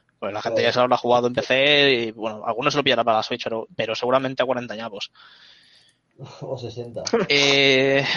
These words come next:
Speaker 1: después, eh, han traído una saga, creo que esto era que han traído a Europa nuevo, eh, Famicom Detective Club,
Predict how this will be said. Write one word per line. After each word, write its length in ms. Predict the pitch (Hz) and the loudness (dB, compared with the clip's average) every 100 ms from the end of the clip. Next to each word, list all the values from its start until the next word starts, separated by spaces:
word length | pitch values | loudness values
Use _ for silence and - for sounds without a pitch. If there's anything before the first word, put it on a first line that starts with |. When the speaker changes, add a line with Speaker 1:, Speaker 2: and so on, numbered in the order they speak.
| 151 | -4
Speaker 1:
después, 760 | 127 117 170 175 127 - - - | -6 -4 2 2 2 0 -4 -6
eh, 260 | 123 123 120 | -4 -2 -2
han 100 | - | -4
traído 320 | - 185 196 | 0 2 2
una 140 | 175 131 | -2 -2
saga, 580 | - 156 - 117 - - - | 0 0 2 0 -2 -6 -4
creo 200 | 139 175 | -2 -2
que 120 | 180 | -4
esto 240 | - - | -6 -4
era 200 | 175 160 | 0 0
que 120 | 147 | 2
han 240 | 135 131 151 | 2 0 0
traído 600 | 131 127 127 120 113 110 | 2 2 2 0 0 0
a 40 | 120 | 0
Europa 460 | 120 120 120 107 | 0 -2 0 2
nuevo, 440 | 110 139 202 117 - | 0 0 0 0 -4
eh, 240 | 120 117 | -4 -4
Famicom 580 | 117 - 175 185 165 156 | -4 -2 -2 -2 -4 -2
Detective 440 | 139 127 - 139 - | -2 -2 -4 -8 -8
Club, 200 | - 196 | -6 -6